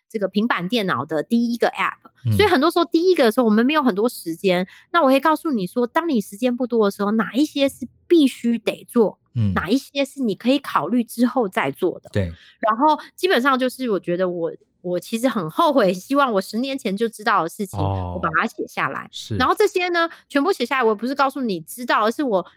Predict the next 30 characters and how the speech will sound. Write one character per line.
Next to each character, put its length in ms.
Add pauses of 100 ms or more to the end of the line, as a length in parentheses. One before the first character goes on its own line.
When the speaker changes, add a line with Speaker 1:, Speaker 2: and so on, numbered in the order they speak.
(100)
Speaker 1:
告 160
诉 180
你 140
具 180
体 160
发 160
生， 220
我 60
每 160
天 160
发 120
生 140
的 80
故 180
事。 280 (160)
Speaker 2:
嗯。 40
Speaker 1:
这 80
就 140
是 80
办 200
公 140
室 160
隔 160
壁 140
同 220
仁 160
发 120
生 160
的 80
事， 200